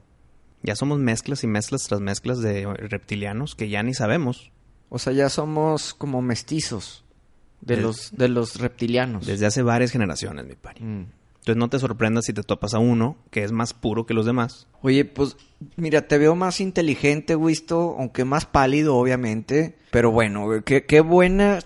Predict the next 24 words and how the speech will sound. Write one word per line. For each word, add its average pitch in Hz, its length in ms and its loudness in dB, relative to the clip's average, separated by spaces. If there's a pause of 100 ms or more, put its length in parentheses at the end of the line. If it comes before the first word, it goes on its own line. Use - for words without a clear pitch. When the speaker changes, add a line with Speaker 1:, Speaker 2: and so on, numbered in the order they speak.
(140)
Speaker 2:
información 143 1040 0
nos 135 260 -4
estás 139 520 -2 (500)
sacando 143 540 2
a - 20 8
la 135 140 4
luz. 139 480 2 (500)
Speaker 1:
Pues 262 140 -8
para 185 220 -4
que - 120 -6
no, 156 760 -2
Speaker 2:
Y 143 60 4
Speaker 1:
no 147 80 2
se 170 140 -2
queden 165 200 2
sin 147 140 2
esta, 135 400 0 (240)
sin - 180 -4
este - 240 -2
input 127 440 0
de 104 180 0
alguien 104 320 -2
que - 260 -12
Speaker 2:
Sí. - 280 -4